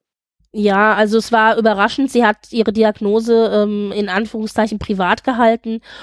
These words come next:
Ja, deswegen kam es für viele Fans eben überraschend. Und im Zuge ihres Todes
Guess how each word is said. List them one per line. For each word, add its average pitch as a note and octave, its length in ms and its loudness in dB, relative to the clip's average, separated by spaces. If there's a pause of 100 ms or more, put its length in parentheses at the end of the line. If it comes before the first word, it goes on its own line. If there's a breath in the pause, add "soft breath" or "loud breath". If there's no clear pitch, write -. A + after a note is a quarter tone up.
(120)
Ja, G#3+ 260 2
deswegen G#3+ 380 -2
kam A3 280 0
es A#3 120 -4
für - 100 -20
viele A3+ 260 -2
Fans G#3+ 300 0
eben G#3 220 -2
überraschend. G3 560 -2 (360 loud breath)
Und A3+ 380 0
im G#3 420 -2
Zuge A3 480 0
ihres G#3+ 280 -2
Todes A3+ 420 -2